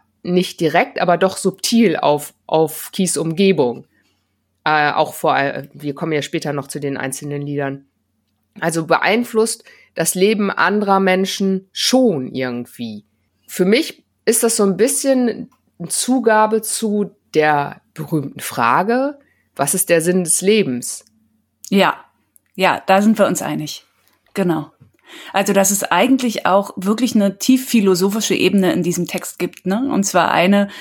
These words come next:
Speaker 2: in der, würde ich jetzt mal behaupten, sich fast jede Person wiederfinden kann. Diese Frage von, „Wieso bin ich eigentlich hier?“ Und das in dem Moment, wo, also das kann ich ja vielleicht schon mal erzählen,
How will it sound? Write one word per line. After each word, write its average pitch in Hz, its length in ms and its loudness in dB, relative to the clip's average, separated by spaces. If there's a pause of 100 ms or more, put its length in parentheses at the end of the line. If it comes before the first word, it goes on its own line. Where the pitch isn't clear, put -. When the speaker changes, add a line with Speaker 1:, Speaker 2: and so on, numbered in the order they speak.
(340)
Speaker 2:
in 185 180 2
der, 170 560 4 (580)
würde 190 240 2
ich 214 80 0
jetzt 202 160 -2
mal 185 120 2
behaupten, 180 420 2
sich 175 200 -2
fast 175 200 -4
jede 180 140 0
Person 180 360 0
wiederfinden 180 500 -2
kann. 160 360 -6 (1080)
Diese 190 180 2
Frage 180 420 0
von, 185 460 0 (180)
„Wieso 214 300 2
bin 196 160 2
ich - 180 -2
eigentlich 180 340 -2
hier?“ 220 520 2
Und 190 180 -2
das 185 140 0
in 190 160 -2
dem 214 160 4
Moment, 220 720 2
wo, 208 300 0
also 156 280 -2
das - 320 -8 (640)
kann 165 100 -2
ich 175 100 -4
ja 175 80 -4
vielleicht 170 280 -4
schon 185 140 0
mal 170 100 0
erzählen, 240 720 2